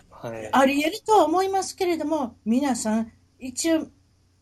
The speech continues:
Speaker 1: 公平に扱わなきゃっていうことですよね。あの、皆さんの前ではね。それは隠れてみんないろんなこと言ってるかもしれませんけどね。
Speaker 2: うん。はい。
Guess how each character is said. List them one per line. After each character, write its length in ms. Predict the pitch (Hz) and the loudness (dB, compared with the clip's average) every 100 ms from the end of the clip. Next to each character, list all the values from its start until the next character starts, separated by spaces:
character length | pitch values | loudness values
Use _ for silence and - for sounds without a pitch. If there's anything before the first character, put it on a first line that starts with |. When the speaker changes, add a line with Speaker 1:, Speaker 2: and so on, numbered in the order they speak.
| _ | _
Speaker 1:
公 240 | - 247 220 | -2 0 0
平 200 | 226 226 | 0 0
に 140 | 240 | 0
扱 360 | 208 240 - 320 | -2 -6 -4 0
わ 120 | 320 | 0
な 120 | 247 | -2
き 80 | - | -6
ゃ 40 | |
っ 40 | 143 | -16
て 140 | - | -20
い 40 | - | -16
う 20 | |
こ 100 | 160 | -14
と 160 | 151 | -14
で 100 | 139 156 | -12 -10
す 120 | 185 | -6
よ 60 | |
ね。 160 | 202 262 - | -6 -8 -4
あ 40 | |
の、 60 | 202 | 2
皆 180 | 220 226 | 2 2
さ 140 | 220 | -2
ん 40 | |
の 60 | 175 | -4
前 220 | 156 202 | -2 0
で 80 | 226 | 0
は 100 | 139 | -2
ね。 140 | 196 294 | -10 -10
そ 140 | - | -4
れ 60 | 370 | -4
は 100 | 330 - - | -4 -8 -2
隠 100 | 320 427 | 0 2
れ 60 | 392 | 2
て 80 | |
み 120 | 240 220 | 2 2
ん 20 | |
な 80 | 185 | 0
い 60 | |
ろ 100 | 175 | -6
ん 20 | |
な 80 | 180 | -8
こ 80 | 190 | -6
と 40 | |
言 100 | 180 | -6
っ 20 | 185 | -2
て 80 | |
る 100 | 226 | -2
か 100 | 214 | -2
も 80 | 156 | -10
し 120 | 156 | -10
れ 60 | 196 | -8
ま 100 | 190 | -8
せ 120 | 175 | -8
ん 100 | 185 | -8
け 80 | 175 | -10
ど 60 | 160 | -12
ね。 180 | 190 247 | -12 -10
Speaker 2:
う 40 | |
ん。 40 | |
は 60 | 117 | -10
い。 120 | 110 | -12